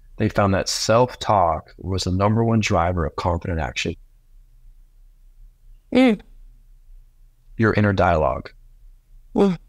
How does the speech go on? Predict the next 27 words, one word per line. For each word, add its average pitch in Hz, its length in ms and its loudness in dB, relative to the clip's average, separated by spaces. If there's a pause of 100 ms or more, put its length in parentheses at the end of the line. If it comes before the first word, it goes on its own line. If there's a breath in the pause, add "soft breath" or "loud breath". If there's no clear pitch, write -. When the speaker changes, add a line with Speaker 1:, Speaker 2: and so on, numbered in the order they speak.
(320)
Speaker 1:
So 110 180 0
do 107 220 0
you 151 240 2
think 127 240 0
about 110 300 0
your 120 100 -2
thoughts? 90 580 -6 (960)
Do 117 100 -2
you 117 380 2
pre-plan 113 920 0 (120)
what 98 160 0
you're - 100 0
gonna 101 240 0 (720)
say - 300 0
to - 140 -2
yourself? 85 640 -6 (1500)
'Cause 120 140 -4
what 139 100 2
we 123 60 2
say - 200 2
to 143 120 2
ourselves 104 380 2
has 95 160 -2
ten 123 260 -2
times 104 240 -2
the 98 80 -6
power. - 480 -2